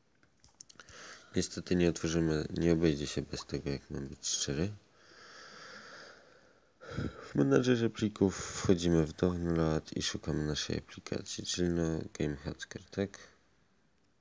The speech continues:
Musimy go zainstalować. Może ci wyskoczyć, że musisz odznaczyć opcję nieznane źródła. No to jeżeli to zaznaczysz, to potem normalnie zainstalujesz tą aplikację, tak?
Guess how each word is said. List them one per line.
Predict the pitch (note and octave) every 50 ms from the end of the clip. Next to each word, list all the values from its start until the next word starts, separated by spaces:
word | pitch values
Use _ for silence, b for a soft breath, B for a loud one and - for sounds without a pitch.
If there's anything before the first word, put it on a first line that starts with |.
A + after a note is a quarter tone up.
| _ - - - _ _ _ _ _ _ _ _ - -
Musimy | F2 - - G2 F#2 F2+ F2
go | E2 E2+ E2+ E2+ E2+
zainstalować. | E2+ E2+ E2+ E2+ E2 D#2+ - - - - D#2 D2 C#2+ C#2+ - - - - - -
Może | F#2 F#2 F#2 G2 G2 F#2
ci | - - F2+
wyskoczyć, | F2 E2 - - - E2 - - F2 E2 E2
że | E2+ - D#2+ D#2+ E2 E2 D#2+ D#2+ D#2+ D#2+ - - -
musisz | E2 F2 E2 - - F2+ E2+ E2 -
odznaczyć | - - D#2 D#2+ D#2 E2 F2 E2+ D#2 - - E2 D#2+ -
opcję | - - - D#2+ - - - - - D#2+
nieznane | D#2+ D#2+ D#2+ C#2+ D2+ E2 D#2+ D#2+ D#2+ D#2
źródła. | C#2+ D2 D2 C#2+ C2+ C#2 C#2+ D2 D#2+ F2 - B B B B B B B B B B B B B B B - -
No | D#2+ E2 D#2+
to | - - E2+
jeżeli | E2 E2+ D#2 D2+ E2 E2+ E2+ E2+ F2 F2+ F2 - - _ _ - - _ _ _ _ _ _ _ _ _ _ _ _ _ _ _ _ _ _ _ _ _ _ _ - - F2+ E2 -
to | - F#2+
zaznaczysz, | F2+ F#2 F#2 F2+ F#2+ F#2 E2+ - - E2+ -
to | - F#2
potem | D#2+ - - - F2 E2+ E2+
normalnie | E2+ D#2+ E2 E2 D#2+ D#2+ D#2+ D#2
zainstalujesz | D2 D#2+ D#2 D2+ - - - D#2+ D#2+ D#2+ D2 - -
tą | - D#2 D2+
aplikację, | C#2+ - - - - - - - - - D#2+
tak? | - - F2+ F2